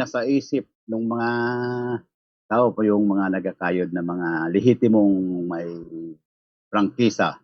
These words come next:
ano. Kaya nga sinasabi natin na kung mapupwede yung mga gumagawa ng ganyan, number one, natandaan nila yung body number. May number yan sa unahan, malaki. May number yan sa hulihan, malaki. As in, may number yan doon sa loob. Na pag-upo mo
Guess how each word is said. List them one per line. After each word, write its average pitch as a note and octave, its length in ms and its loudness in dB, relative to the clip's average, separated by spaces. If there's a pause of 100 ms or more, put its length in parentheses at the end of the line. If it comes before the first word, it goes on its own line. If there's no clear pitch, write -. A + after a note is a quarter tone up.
(280)
ano. F2 240 -2
Kaya B2+ 240 4
nga C3+ 160 4
sinasabi B2 480 2
natin C3 480 2
na G#2 80 0 (960)
kung A#2 160 -2
mapupwede A#2 800 4
yung A2 160 0
mga A2 160 0
gumagawa G#2+ 480 -2
ng G#2+ 140 -2
ganyan, G2+ 480 -4 (400)
number A2+ 320 4
one, A2+ 240 4
natandaan G#2+ 560 0
nila G#2 160 -2
yung F#2+ 400 -2
body A#2 240 0
number. C3 560 2 (480)
May A#2+ 160 -4
number C3+ 240 0
yan D3 160 4
sa C#3+ 160 -2
unahan, C3+ 400 2
malaki. A#2 480 -2
May G#2+ 80 -4
number G#2+ 320 -4
yan A2 160 -4
sa G2 320 -4
hulihan, G#2 400 -2
malaki. G#2 480 -6 (320)
As - 160 -12
in, E3 80 4
may D3+ 160 8
number C#3 400 4
yan G2+ 240 0
doon G#2 80 -4
sa G2+ 160 -6
loob. G2+ 240 -2
Na F#2+ 80 -4
pag-upo A2+ 480 -4
mo C3+ 80 0